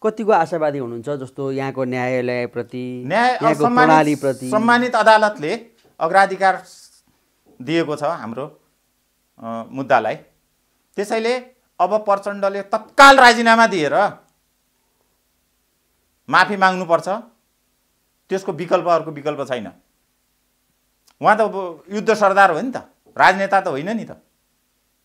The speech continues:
Speaker 2: हामी दसौँ, अहिले अठार वर्ष भइगयो। यहाँ हेर्नुहोस्, कति निरङ्कुश प्रचण्ड, आफै पार्टीभित्र पनि पैँतिस चालिस वर्षमा आफै अध्यक्ष, अर्को छैन। त्यो निरङ्कुशताको पराकाष्ठा हेर्नुहोस् न।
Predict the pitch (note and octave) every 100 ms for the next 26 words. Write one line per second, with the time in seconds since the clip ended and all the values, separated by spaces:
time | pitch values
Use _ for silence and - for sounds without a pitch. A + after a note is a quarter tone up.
0 | _ _ _ _ _ _ _ - D3 A3+
1 | A#3+ G3+ G#3 B3 A#3 F#3 A3 G3+ A#3 A#3
2 | A3 A3+ A3 G#3+ G#3+ F#3+ G3+ G3+ A3 F#3+
3 | F3 C#3+ - _ _ _ _ _ _ _
4 | _ _ _ - A3 C4+ G3+ A3+ A#3+ G#3
5 | A3 - _ _ _ E3+ F3 F3 D#3 A2+
6 | E3 F3+ A3 G#3+ - _ _ F3+ G3+ A3+
7 | G3 G3+ G#3+ A#3+ A3 G#3 A3 G#3+ G3 F#3
8 | F3+ F3 F#3+ G3+ F#3 F#3 E3+ E3 E3 F#3
9 | F#3 F#3+ F3+ G3+ C#4+ - _ _ _ F#3+
10 | F#3 A3 A3 A3+ G#3+ G#3+ G3+ F#3+ F#3 F3
11 | E3+ E3+ D#3 D3+ G#3 G#3+